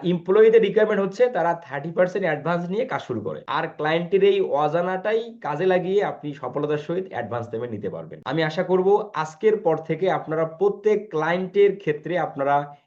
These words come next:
এই অ্যাডভান্স পেমেন্ট নেয়ার যে সিক্রেট, এটা আপনারা অ্যাপ্লাই করবেন। তাহলে হবে কি,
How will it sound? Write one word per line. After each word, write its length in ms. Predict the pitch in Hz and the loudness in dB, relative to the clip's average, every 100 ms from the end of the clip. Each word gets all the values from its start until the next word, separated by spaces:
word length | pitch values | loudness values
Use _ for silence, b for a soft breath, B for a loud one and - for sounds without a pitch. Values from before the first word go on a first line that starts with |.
| - | -4
এই 280 | 147 147 - | -2 -2 -4
অ্যাডভান্স 460 | 147 139 180 175 | -6 -2 -2 -2
পেমেন্ট 500 | 160 147 151 151 - | -2 0 0 -2 -10
নেয়ার 340 | 123 127 135 135 | -6 -2 0 -2
যে 120 | 139 | -6
সিক্রেট, 580 | - 185 - 147 107 - | -8 -8 -2 -2 -2 -8
এটা 200 | 120 123 | -4 -4
আপনারা 200 | 123 127 | -2 -4
অ্যাপ্লাই 340 | 117 - 131 | -4 -2 -2
করবেন। 340 | 123 107 87 87 _ _ _ - | -2 -6 -6 -10 _ _ _ -10
তাহলে 360 | 123 143 165 | -4 0 2
হবে 240 | 165 160 165 | 2 2 0
কি, 340 | 170 220 330 | -4 -8 -10